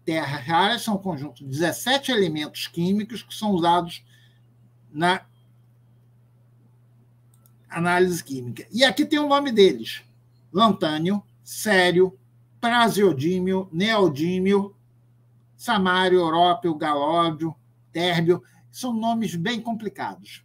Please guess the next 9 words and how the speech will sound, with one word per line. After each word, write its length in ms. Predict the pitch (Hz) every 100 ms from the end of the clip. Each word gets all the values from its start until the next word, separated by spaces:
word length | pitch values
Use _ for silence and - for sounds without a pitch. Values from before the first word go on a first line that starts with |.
| _
Vocês 260 | 131 185 170
já 140 | 185
viram 300 | 147 175 180
aqui, 280 | 170 - 104 _ _ _ _ _
tá 140 | 127
certo? 480 | - 214 208 - - _ _ _ _ _ _ _
Nomes 440 | 220 269 247 214
bem 240 | 165 226 247
complicados, 840 | 240 214 196 113 82 - - -